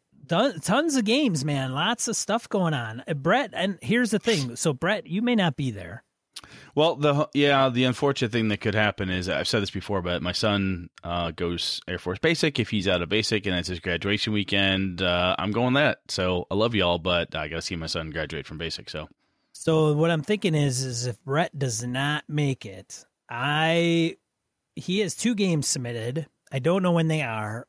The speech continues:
Speaker 1: I'm hoping they're not during a seminar that we wanna record. And if that is the case, what I may try to do is if those folks sign up for his game and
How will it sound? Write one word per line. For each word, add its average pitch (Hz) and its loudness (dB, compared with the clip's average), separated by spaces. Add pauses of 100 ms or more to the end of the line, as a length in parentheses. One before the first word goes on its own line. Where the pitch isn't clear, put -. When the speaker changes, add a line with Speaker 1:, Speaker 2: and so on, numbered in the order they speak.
Speaker 1:
I'm 139 -2
hoping 180 4
they're 160 4
not 156 2
during 143 2
a 127 0
seminar 131 2
that 117 -2
we 120 -4
wanna 123 -2
record. 104 -8 (800)
And 143 2
if 143 0
that 190 2
is 165 0
the 156 -2
case, 147 -2
what 139 -2
I 135 0
may 151 2
try 175 2
to 147 2
do 127 0
is 120 -2
if 135 -2
those 147 2
folks 156 0
sign 151 0
up 180 -2
for 175 -2
his 151 0
game 139 0
and 123 -2